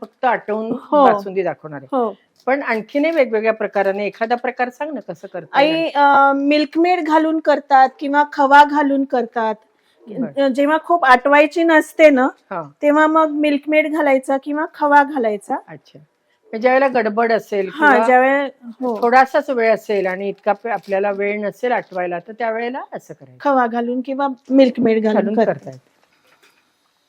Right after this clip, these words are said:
Speaker 1: आज आपण काही घालणार आहोत?
Speaker 2: आज नाही, आज मी ट्रेडिशनल, अ, बासुंदी करणार आहे,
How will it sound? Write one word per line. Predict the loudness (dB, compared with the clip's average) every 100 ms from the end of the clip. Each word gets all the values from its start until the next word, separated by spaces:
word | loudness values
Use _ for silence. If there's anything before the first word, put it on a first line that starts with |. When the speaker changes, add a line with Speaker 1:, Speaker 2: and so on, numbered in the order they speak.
| _ _ _ _ _ -4
Speaker 1:
आज | -2 -2
आपण | -4 2
काही | 2
घालणार | 2 -4 -4 -6
आहोत? | -4 -8 -10 _ _ _ 0
Speaker 2:
आज | 4 4 4
नाही, | -2 2
आज | 2 2 0
मी | -2 -2
ट्रेडिशनल, | -2 2 2 2 -4 -2 -2 0 2
अ, | 4 4 2
बासुंदी | 0 0 0 -4 -6
करणार | -2 -2 -2 -2
आहे, | -2